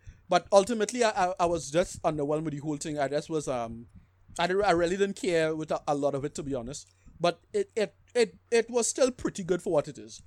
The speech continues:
right? But the, the, the main, the main problem, the final payoff involving a certain character, that fell flat. Like, the reasons why this happening,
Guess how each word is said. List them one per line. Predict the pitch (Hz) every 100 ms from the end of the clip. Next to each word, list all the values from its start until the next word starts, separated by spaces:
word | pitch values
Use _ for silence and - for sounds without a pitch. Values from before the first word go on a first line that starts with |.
| - -
right? | 165 175
But | 180
the, | 180 190
the, | 196 202 196 226
the | 214
main, | 247 240
the |
main | 233 220
problem, | 220 127 113 120 - -
the | 170
final | - 196 -
payoff | - 180 214 403 - - _ _ -
involving | 135 143 139 180
a |
certain | 160 170
character, | 185 254 220 180 175 _ _ _ _ - 151
that | 202 -
fell | 180
flat. | 156 - - - - -
Like, | 165 151 _ -
the | 165 156
reasons | 170 160 175 156 170 180 156
why | 156 151
this | 151
happening, | - 143 151 165